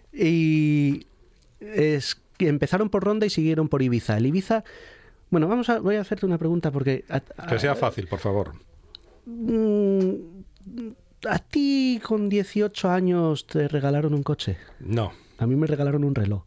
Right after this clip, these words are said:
Speaker 1: cuando cumplí los dieciocho.
Speaker 2: Sí, a mí también. El
Speaker 1: Un
Speaker 2: que, el
Speaker 1: reloj.
Speaker 2: que llevo aquí.
Speaker 1: O sea, el mío se estropeó hace cinco
Speaker 2: Camel,
Speaker 1: o seis años, un
Speaker 2: Camel,
Speaker 1: Lo-,
Speaker 2: Camel Trophy
Speaker 1: un
Speaker 2: con,
Speaker 1: Lotus.
Speaker 2: con dieciocho.
Speaker 1: Pues, ah, hay alguien en este país, eh, al que le regalaron un Seat Ibiza.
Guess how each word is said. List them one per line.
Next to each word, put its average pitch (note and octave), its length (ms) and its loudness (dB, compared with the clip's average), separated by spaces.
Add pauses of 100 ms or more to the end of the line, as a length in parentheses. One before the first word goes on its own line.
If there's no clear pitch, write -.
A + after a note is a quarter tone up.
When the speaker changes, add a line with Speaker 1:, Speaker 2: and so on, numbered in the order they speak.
(120)
Speaker 1:
cuando F#2+ 220 -2
cumplí G2 240 -2
los G2 120 0
dieciocho. F#2+ 360 -2
Speaker 2:
Sí, A#2 160 -2
a G#2+ 60 0
mí B2+ 160 0
también. A2 380 -2 (300)
El G2+ 80 0
Speaker 1:
Un G2 60 0
Speaker 2:
que, A2 80 0
el G2+ 100 0
Speaker 1:
reloj. G#2+ 140 2
Speaker 2:
que A2+ 80 0
llevo B2 200 0
aquí. A2 220 -2 (640)
Speaker 1:
O - 20 -20
sea, A#2 120 0
el A#2+ 80 2
mío D3+ 120 2
se E3+ 80 0
estropeó D#3 480 2
hace C3+ 920 2
cinco B2+ 180 -2
Speaker 2:
Camel, C3 60 -2
Speaker 1:
o A#2+ 40 4
seis C3 220 0
años, G2+ 260 -2
un C3 60 2
Speaker 2:
Camel, B2 220 2
Speaker 1:
Lo-, - 140 -12
Speaker 2:
Camel B2+ 280 0
Trophy B2 380 0
Speaker 1:
un C#3+ 80 2
Speaker 2:
con, C#3+ 80 2
Speaker 1:
Lotus. A#2 320 -2
Speaker 2:
con A2+ 120 0
dieciocho. A2+ 520 -2 (500)
Speaker 1:
Pues, D3+ 240 4
ah, D3+ 760 2
hay F#3+ 160 2
alguien F#3 500 2
en D#3 100 2
este D#3 180 0
país, D#3+ 480 0 (160)
eh, A2+ 380 2
al G#2 160 0
que - 120 -2
le G#2 120 2
regalaron A2+ 460 0
un B2+ 100 0
Seat C#3 300 -2
Ibiza. A2+ 460 -2